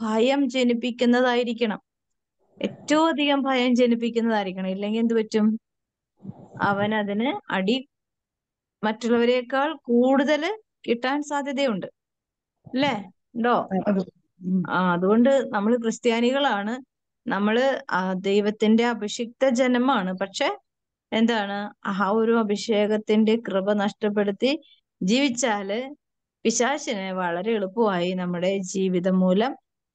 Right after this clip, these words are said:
Speaker 1: ദൈവത്തെ നിന്ദിക്കുവാനും ആക്ഷേപിക്കുവാനും അപമാനിക്കുവാനും. അതിന്റെ പരിഹാരമാണ് നമ്മൾ പിന്നീട് അനുഭവിക്കേണ്ടി വരുന്നത്. അതുകൊണ്ട് ക്രൈസ്തവ സമൂഹത്തില് എല്ലാം, ഏ, മാമോദിസ വഴി എല്ലാം ഓക്കെയാണെന്ന വിചാരം പലരുടെയും. പക്ഷെ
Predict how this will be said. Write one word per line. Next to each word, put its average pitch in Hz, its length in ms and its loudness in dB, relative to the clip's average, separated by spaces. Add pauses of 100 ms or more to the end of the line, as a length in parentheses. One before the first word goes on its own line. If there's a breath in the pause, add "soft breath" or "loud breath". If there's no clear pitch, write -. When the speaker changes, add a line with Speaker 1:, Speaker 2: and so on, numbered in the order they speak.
Speaker 1:
ദൈവത്തെ 202 840 2
നിന്ദിക്കുവാനും 196 960 0
ആക്ഷേപിക്കുവാനും 180 960 -2
അപമാനിക്കുവാനും. 190 920 -2 (580 loud breath)
അതിന്റെ 240 400 -2
പരിഹാരമാണ് 269 960 -2
നമ്മൾ 214 340 -6
പിന്നീട് 226 400 -4
അനുഭവിക്കേണ്ടി 185 680 -4
വരുന്നത്. 180 380 -2 (360 loud breath)
അതുകൊണ്ട് - 320 0
ക്രൈസ്തവ 247 480 0
സമൂഹത്തില് 269 720 2
എല്ലാം, 247 840 0
ഏ, 214 200 0
മാമോദിസ 214 520 0
വഴി 240 520 -2 (440 loud breath)
എല്ലാം 233 840 2
ഓക്കെയാണെന്ന 220 560 0
വിചാരം 175 500 -2
പലരുടെയും. 175 600 -4
പക്ഷെ 240 420 -4